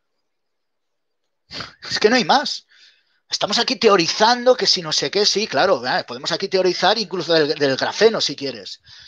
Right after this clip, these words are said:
Pero no, no podemos hablar de, eh, vamos, chico, o sea, no, no podemos hablar de algo que no está en la calle.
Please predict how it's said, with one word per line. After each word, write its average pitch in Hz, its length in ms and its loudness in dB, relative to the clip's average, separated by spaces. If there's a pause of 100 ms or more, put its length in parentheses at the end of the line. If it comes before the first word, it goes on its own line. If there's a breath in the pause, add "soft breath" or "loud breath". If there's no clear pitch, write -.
(540 loud breath)
Pero 110 220 -14
no, 139 180 -4
no 165 80 -2
podemos 175 320 0
hablar 226 300 6
de, 175 160 4
eh, - 680 -12
vamos, 156 360 -4
chico, 190 340 0
o 117 80 -6
sea, 127 220 -8
no, 156 420 -6 (220)
no 123 140 -20
podemos 180 300 -6
hablar 254 220 4
de 208 100 6
algo 190 180 4
que 190 80 -4
no 165 60 -6
está 147 160 -2
en 127 60 0
la 113 100 -4
calle. 220 460 -4